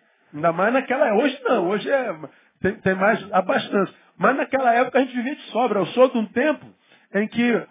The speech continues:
papai comprava roupa, comprava pano e mamãe fazia nossa roupa. Lembra disso? Antigamente tinha um milhão de lojas que vendia tecido.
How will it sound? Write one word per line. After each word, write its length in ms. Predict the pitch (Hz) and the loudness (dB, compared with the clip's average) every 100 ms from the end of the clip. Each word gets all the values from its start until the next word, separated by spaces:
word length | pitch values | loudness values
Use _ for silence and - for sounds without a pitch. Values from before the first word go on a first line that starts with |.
| _ | _
papai 400 | - 190 208 247 | 4 6 6 4
comprava 480 | 247 247 226 233 240 | 4 2 4 6 6
roupa, 560 | 170 190 240 240 147 - _ _ _ | 6 8 8 8 4 2 _ _ _
comprava 440 | - 175 196 202 196 | -6 4 6 6 4
pano 440 | - 202 254 277 302 | 2 2 2 2 0
e 100 | 247 | 0
mamãe 440 | 254 240 208 247 285 | 2 2 2 -2 0
fazia 340 | 269 - 302 | -2 -2 -6
nossa 260 | 262 254 277 | -6 2 6
roupa. 420 | 214 247 - 110 _ _ _ _ _ _ 147 | 8 6 4 -10 _ _ _ _ _ _ -4
Lembra 220 | 185 180 | 0 2
disso? 340 | 247 285 - - _ - | 2 -2 -6 -16 _ -8
Antigamente 800 | 165 233 233 214 254 294 - - | -6 0 0 2 0 -2 -6 -12
tinha 300 | 233 254 254 | -2 -2 0
um 120 | 254 | -2
milhão 460 | 277 262 226 247 285 | 0 0 0 -2 -2
de 140 | 269 | -6
lojas 580 | 262 233 240 262 247 - | -4 0 2 2 -4 -8
que 100 | 262 | -8
vendia 420 | 220 254 185 220 | -6 -6 -6 -6
tecido. 720 | 262 285 226 - 220 277 151 | -6 -6 -8 -2 0 0 -2